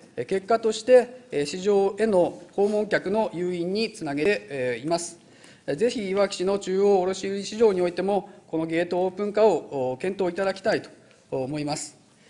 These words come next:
では、ゲートオープン化にあたって考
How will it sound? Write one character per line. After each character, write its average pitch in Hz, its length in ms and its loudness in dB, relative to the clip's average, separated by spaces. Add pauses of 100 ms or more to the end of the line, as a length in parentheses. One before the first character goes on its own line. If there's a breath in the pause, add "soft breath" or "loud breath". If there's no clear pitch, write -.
(300 soft breath)
で 165 220 4
は、 185 280 4 (100)
ゲ 185 120 2
ー 202 60 0
ト 226 100 2
オ 226 120 8
ー 226 60 -2
プ 247 80 -2
ン 247 60 -4
化 202 120 2
に 196 80 0
あ 185 80 2
た 196 120 2
っ 196 160 -2
て 180 360 2
考 196 100 -6